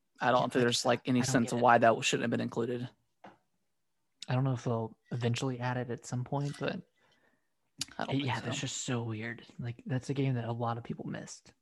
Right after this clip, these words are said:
Speaker 2: too.
Speaker 1: Yeah. Yeah, yeah, I'm, I definitely did. I, I played a little bit of Galaxy, uh, but yeah, I didn't even play two at all. And like
Speaker 2: Yeah,
Speaker 1: you said, I think
Speaker 2: and
Speaker 1: a lot of people just didn't play it.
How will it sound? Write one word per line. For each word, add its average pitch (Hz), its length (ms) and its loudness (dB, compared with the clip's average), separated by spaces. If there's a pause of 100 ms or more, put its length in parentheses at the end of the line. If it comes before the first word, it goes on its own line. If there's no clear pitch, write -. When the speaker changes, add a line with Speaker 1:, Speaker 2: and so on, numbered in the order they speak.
Speaker 2:
too. - 280 -10
Speaker 1:
Yeah. - 200 -6 (440)
Yeah, 156 320 4
yeah, 131 220 6
I'm, 131 260 6
I 131 140 2 (300)
definitely 120 340 4
did. 110 80 -4
I, 127 320 8
I 143 100 10
played 143 240 8
a 123 60 8
little 131 280 8
bit 135 120 8
of 135 100 6
Galaxy, 135 640 6 (1400)
uh, 110 380 -2
but 113 280 2 (260)
yeah, 120 280 2
I 117 100 8
didn't 120 420 8
even 110 200 4
play 117 200 6
two 113 200 0
at 113 60 -2
all. 107 360 0 (220)
And 117 340 0
like 120 100 0
Speaker 2:
Yeah, 117 40 0
Speaker 1:
you 120 60 -2
said, 117 180 2
I 120 60 2
think 123 120 4
Speaker 2:
and - 20 2
Speaker 1:
a 120 40 4
lot 117 140 6
of 117 60 0
people - 180 -4
just - 180 -4
didn't 110 320 2 (140)
play 131 180 6
it. - 100 -2